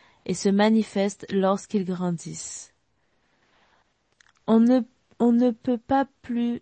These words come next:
on ne peut, on ne peut plus direct que ça. Dans l'âge de Kali, qui n'est,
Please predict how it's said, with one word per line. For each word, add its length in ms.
on 100
ne 120
peut, 180
on 200
ne 360
peut 300
plus 320
direct 600
que 160
ça. 320
Dans 160
l'âge 300
de 100
Kali, 500
qui 160
n'est, 360